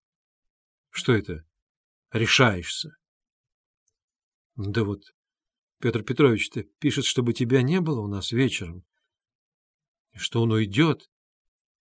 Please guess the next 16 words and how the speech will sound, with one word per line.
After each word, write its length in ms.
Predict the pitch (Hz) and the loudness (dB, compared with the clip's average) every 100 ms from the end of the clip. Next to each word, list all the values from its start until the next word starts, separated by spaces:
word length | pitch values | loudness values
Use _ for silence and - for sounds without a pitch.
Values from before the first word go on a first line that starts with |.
| _ _ _ _ _ _ | _ _ _ _ _ _
коли 180 | 98 104 | -8 -4
ты 140 | 117 | -2
придешь. 580 | - 123 120 101 82 - _ _ _ _ _ _ _ _ _ _ _ _ _ _ _ _ | 0 0 2 -2 -4 -14 _ _ _ _ _ _ _ _ _ _ _ _ _ _ _ _
Так 260 | - - - _ _ _ _ | -8 -8 -12 _ _ _ _
как 260 | - 143 107 | 0 0 0
же 140 | 110 | -4
ты 320 | - 98 85 _ _ _ _ _ _ _ _ _ _ | -4 -8 -8 _ _ _ _ _ _ _ _ _ _
будешь?» 480 | 113 120 90 - - _ _ _ _ _ _ _ _ _ _ _ _ _ _ _ _ _ | -2 -2 -2 -10 -20 _ _ _ _ _ _ _ _ _ _ _ _ _ _ _ _ _
«Это 220 | 104 90 | -10 -6
уж, 100 | 104 | -4
конечно, 380 | - 120 110 - | 0 0 0 0
не 140 | 127 131 | 0 2
мне 200 | 107 110 | 0 -2
решать, 420 | 127 107 82 _ _ _ _ _ _ | -4 -6 -10 _ _ _ _ _ _
а 140 | 123 | -4
Дуне. 440 | 113 117 147 98 | 2 2 2 -2